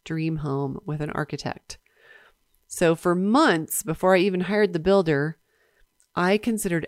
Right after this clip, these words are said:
every corner of every room, and I designed the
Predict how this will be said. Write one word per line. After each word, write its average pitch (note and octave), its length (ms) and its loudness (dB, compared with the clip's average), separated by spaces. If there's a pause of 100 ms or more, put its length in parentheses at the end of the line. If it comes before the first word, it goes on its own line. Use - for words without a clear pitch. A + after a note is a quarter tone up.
every A3+ 420 2
corner F3 600 -2
of E3 160 -6 (260)
every F3 680 0
room, D3+ 600 -2
and D#3 120 -8
I D#3 120 -4
designed D3 640 -6 (500)
the - 80 -18